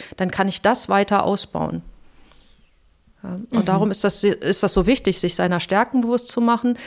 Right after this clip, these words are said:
Speaker 1: weil oft kommt man mit seinen Stärken viel weiter, als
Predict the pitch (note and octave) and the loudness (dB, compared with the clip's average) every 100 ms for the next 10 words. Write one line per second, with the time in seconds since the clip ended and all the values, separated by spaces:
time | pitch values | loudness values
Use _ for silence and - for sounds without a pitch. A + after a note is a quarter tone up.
0 | - - - F#3 - A#3+ - A3 G3+ F#3+ | -16 -10 -2 0 2 0 0 0 2 0
1 | F#3 F3+ F3 - G3+ A#3+ F#3+ - F#3 E3+ | 0 0 0 0 2 2 -2 -2 0 2
2 | F#3 G#3+ A#3+ B3 - F#3+ F#3+ - | 2 2 4 2 2 0 0 -2